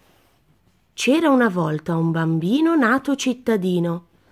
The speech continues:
e poi ce n'era un altro avvolto in un piumino. Ed entrambi, si sa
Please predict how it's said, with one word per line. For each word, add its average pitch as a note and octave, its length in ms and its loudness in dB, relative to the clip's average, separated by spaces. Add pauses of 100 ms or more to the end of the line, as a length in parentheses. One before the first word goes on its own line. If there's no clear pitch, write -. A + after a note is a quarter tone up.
(380)
e G#3 160 2
poi C4 260 2
ce C4 160 2
n'era F3+ 240 0
un F3 120 0
altro F3 580 0 (240)
avvolto F3 720 -2
in D4+ 160 4
un D4+ 140 2
piumino. G3 640 0 (2250)
Ed F#3 180 2
entrambi, F#3+ 640 2
si B3+ 200 -2
sa D#4 340 0